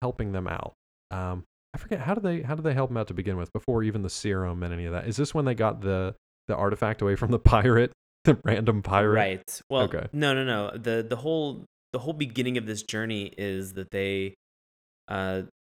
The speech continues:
Speaker 2: <clears throat> Eduardo tells them about a hike that they should take.
Speaker 1: Yes, together.
Speaker 2: And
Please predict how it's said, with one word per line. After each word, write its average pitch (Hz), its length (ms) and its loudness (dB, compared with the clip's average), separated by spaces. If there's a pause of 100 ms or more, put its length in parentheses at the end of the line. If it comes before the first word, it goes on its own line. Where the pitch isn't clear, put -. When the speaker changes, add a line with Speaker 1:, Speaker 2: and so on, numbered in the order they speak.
(140)
Speaker 2:
<clears throat> 127 380 -8
Eduardo 120 480 -2
tells 123 380 -4
them 107 380 -4
about 98 340 -6
a 98 100 -4
hike - 480 -6
that 95 120 -10
they 92 100 -8
should - 240 -10
take. - 280 -12
Speaker 1:
Yes, - 520 -6
together. 113 340 -2
Speaker 2:
And 95 480 -2